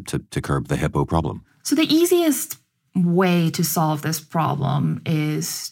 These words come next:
Speaker 2: to kill them all, to shoot them. But they can't do it. The authorities are prohibited from doing that because in two thousand nine,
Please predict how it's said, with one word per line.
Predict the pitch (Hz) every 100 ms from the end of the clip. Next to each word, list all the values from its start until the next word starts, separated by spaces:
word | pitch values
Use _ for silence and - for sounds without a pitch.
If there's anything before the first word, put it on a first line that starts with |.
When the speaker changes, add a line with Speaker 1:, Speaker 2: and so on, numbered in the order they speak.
| -
Speaker 2:
to | -
kill | - 180 151
them | 147
all, | 156 160
to | 190
shoot | 175 - 160 -
them. | 104 101 95 90 -
But | 160 - 180 160 151 151 123 - - -
they | 185
can't | 156 196 - -
do | 165
it. | 151
The | 151
authorities | 175 165 156 160
are | 165 147
prohibited | - 170 160 165
from | - 160
doing | 160 160 147
that | 143 92
because | 175 165 196 175 170 - - - - _ -
in |
two | 180 247
thousand | 240 214 202 185 180
nine, | 170 160 170 208 240 269